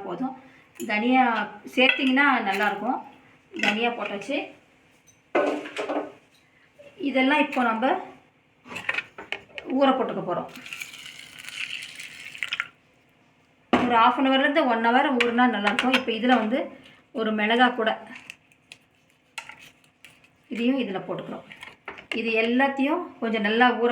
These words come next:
போட்டுட்டு, இது ஊறினதுக்கு அப்புறமா இந்த தக்காளி சேர்த்து அரைச்சிக்க போறோம். கொஞ்சம் புளியை சேர்த்து அரைச்சிக்க போறோம். இப்போ வந்து நம்ம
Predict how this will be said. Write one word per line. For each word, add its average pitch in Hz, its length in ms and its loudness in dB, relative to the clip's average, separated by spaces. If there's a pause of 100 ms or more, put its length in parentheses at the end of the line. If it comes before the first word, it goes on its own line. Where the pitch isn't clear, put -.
(140)
போட்டுட்டு, 208 340 -4 (180)
இது 214 140 -6 (220)
ஊறினதுக்கு 262 400 2
அப்புறமா 220 300 0 (440)
இந்த 214 120 -2 (100)
தக்காளி 247 480 2 (1120)
சேர்த்து 247 300 4
அரைச்சிக்க - 300 0
போறோம். 202 300 -4
கொஞ்சம் 247 300 -2
புளியை 254 280 2
சேர்த்து 214 240 -4
அரைச்சிக்க 196 280 -6
போறோம். 233 320 0
இப்போ 233 200 -8
வந்து 240 140 -2 (120)
நம்ம 214 180 -2